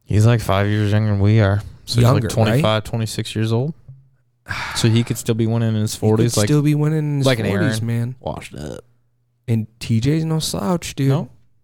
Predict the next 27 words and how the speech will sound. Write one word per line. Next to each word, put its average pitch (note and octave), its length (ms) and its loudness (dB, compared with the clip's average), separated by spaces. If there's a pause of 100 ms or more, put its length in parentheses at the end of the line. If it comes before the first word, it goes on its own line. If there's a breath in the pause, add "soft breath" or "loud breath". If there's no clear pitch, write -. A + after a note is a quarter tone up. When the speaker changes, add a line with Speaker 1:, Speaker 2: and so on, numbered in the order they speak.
(720)
Speaker 2:
Uh, A2+ 260 0
I A#2 120 -2
think, A#2+ 320 -6
uh, G#2+ 200 -4
yeah, G#2+ 220 0
I G#2 80 0
think A2+ 240 -8
it, A2 140 -4
it's G#2 320 -6
two A2 320 -4
A, A2 140 -4
two G#2+ 220 -10
B, G#2 380 -8
Colton - 300 -10
and A2+ 160 -10
T - 120 -12
J. - 260 -14 (100)
Speaker 1:
That's - 340 -8
what, - 120 -6 (360)
two B2 200 2
was G2 160 -2
Colton. - 380 -8 (460 loud breath)
Speaker 2:
Colton A2+ 220 -2
Martin. G#2 320 -4 (140)
Speaker 1:
Colton. - 240 -4
Speaker 2:
Yeah. A#2 60 -8 (1000)
Speaker 1:
Yeah. C3 120 -8